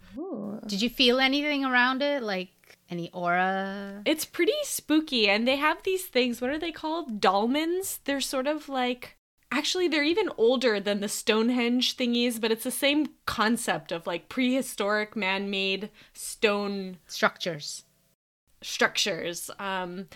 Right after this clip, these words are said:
Speaker 3: but, like, at this point, most of them just look like rocks in the ground, but they're dolmen.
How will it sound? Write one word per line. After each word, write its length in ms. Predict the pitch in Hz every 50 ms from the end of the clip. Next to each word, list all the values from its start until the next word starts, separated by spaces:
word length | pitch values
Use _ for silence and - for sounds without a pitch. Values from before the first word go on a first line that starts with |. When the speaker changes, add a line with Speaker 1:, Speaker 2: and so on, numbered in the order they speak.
| - - -
Speaker 3:
but, 300 | - 254 240 233 - - -
like, 340 | - 240 233 226 220 220 - -
at 200 | - 220 202 -
this 200 | - 214 214 -
point, 320 | - - - 269 269 226
most 300 | 202 190 185 196 - -
of 80 | 247 214
them 220 | 247 247 247 240
just 260 | - 190 190 185 - 190
look 220 | 190 190 - -
like 180 | 208 196 190 -
rocks 400 | 156 175 170 180 175 - - -
in 80 | 240 220
the 80 | 220 220
ground, 580 | 220 226 226 226 233 240 262 285 302 294 302 - -
but 320 | - 185 185 175 - -
they're 140 | - 165 196
dolmen. 600 | 196 240 220 214 208 180 175 156 160 165 - -